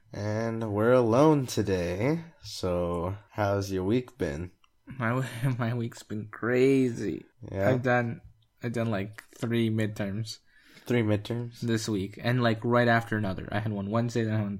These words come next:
Speaker 2: Thursday, then I had one today. 'Cause we're actually recording on the day this is
Speaker 1: <laughs>
Speaker 2: going up.
Speaker 1: Yep.
Speaker 2: 'Cause that's how bad of, well, yeah, we're just, today, this week's been super busy for us.
Speaker 1: Yeah.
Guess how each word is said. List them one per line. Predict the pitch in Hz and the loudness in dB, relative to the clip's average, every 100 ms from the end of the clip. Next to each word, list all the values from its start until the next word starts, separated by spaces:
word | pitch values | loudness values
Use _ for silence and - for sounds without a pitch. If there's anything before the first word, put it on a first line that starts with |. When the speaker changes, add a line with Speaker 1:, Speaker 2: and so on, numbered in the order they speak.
| 113 | 0
Speaker 2:
Thursday, | 120 113 113 | 0 0 -2
then | 104 | -2
I | 107 | -4
had | |
one | 101 110 - - | -6 -10 -14 -4
today. | 117 104 92 - _ - | 0 0 0 -8 _ -6
'Cause | 107 110 | -4 0
we're | 110 107 | -2 2
actually | 117 117 - 123 | 4 4 4 2
recording | 117 110 120 107 98 98 | 2 0 0 0 -2 -4
on | 104 | -2
the | 107 | 2
day | - 139 | 4 6
this | 110 110 | 4 2
is | 110 | -2
Speaker 1:
<laughs> | 107 | -2
Speaker 2:
going | 104 131 | 0 2
up. | 110 - - _ - | 0 -2 -20 _ -2
Speaker 1:
Yep. | 107 - - - _ _ _ - | 0 0 -6 -16 _ _ _ -8
Speaker 2:
'Cause | 101 | -4
that's | 101 101 | -2 0
how | 107 101 | 0 0
bad | 104 101 101 | 0 0 -2
of, | 101 107 - - _ _ _ _ - | -4 -8 -16 -20 _ _ _ _ -8
well, | 95 98 110 - 156 - _ _ - | -6 -6 -8 -16 -20 -20 _ _ -6
yeah, | 117 104 95 110 | -4 -2 -4 -4
we're | 107 | -4
just, | 110 117 110 - | -2 -4 -4 -4
today, | 113 113 | 0 2
this | 110 120 | 2 2
week's | 123 120 | 2 0
been | 113 | -2
super | 110 120 117 | -2 -2 0
busy | 120 123 127 | 0 2 2
for | 127 123 | 2 2
us. | 123 127 - _ - | 2 -2 -10 _ -6
Speaker 1:
Yeah. | 98 | -6